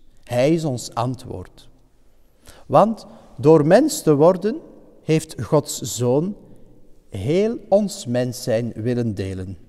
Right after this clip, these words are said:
Niet alleen de topmomenten van het leven, een geboorte, een doopsel, een huwelijk, maar ook de confrontatie met allerlei vormen van lijden en kwaad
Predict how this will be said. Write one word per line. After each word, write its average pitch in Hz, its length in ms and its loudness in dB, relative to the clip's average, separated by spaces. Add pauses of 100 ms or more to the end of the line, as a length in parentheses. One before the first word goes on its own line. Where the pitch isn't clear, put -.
(760)
Niet 180 320 2
alleen 156 400 4
de 127 180 -2
topmomenten 139 720 2
van 117 140 4
het 107 160 -2
leven, 139 680 -6 (400)
een 110 160 -8
geboorte, 151 800 0 (200)
een 107 220 -6
doopsel, 139 720 -4 (180)
een 131 180 0
huwelijk, 165 800 -2 (680)
maar 110 220 -2
ook 220 340 0 (300)
de 120 140 -6
confrontatie 165 1080 -2 (520)
met 120 320 -6
allerlei 156 540 2
vormen 139 480 -2
van 104 200 -2
lijden 135 420 -2
en 104 220 -6
kwaad 175 640 -4